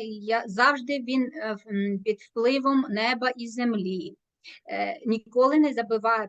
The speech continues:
про свої коріння, звичайно, з кожним роком свій стовбур, е, має, е, більш кілець, е, річних кілець, стає міцнішим. Ну,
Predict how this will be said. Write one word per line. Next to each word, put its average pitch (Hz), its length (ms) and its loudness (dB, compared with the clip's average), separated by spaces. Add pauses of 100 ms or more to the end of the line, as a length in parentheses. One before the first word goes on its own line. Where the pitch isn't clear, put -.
про 190 220 -6
свої 196 320 -6
коріння, 302 760 0 (140)
звичайно, 254 680 -4
з - 80 -18
кожним 247 420 2
роком 233 420 -2
свій 226 500 -10
стовбур, 220 640 -2 (420)
е, 208 280 0
має, 214 500 -2
е, 190 520 -8
більш 226 380 -6
кілець, 220 720 -2 (120)
е, 294 240 4
річних 339 540 4
кілець, 277 600 -2 (380)
стає 233 380 0
міцнішим. 214 680 -6 (200)
Ну, 285 200 -2